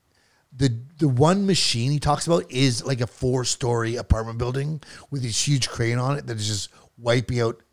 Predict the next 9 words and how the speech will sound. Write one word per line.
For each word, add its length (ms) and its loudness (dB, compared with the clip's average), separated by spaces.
German 320 0
city 280 -4
after 200 -6
German 340 -2
city. 380 -6
It's 120 -14
quite 200 4
the 80 4
eye-opener. 540 2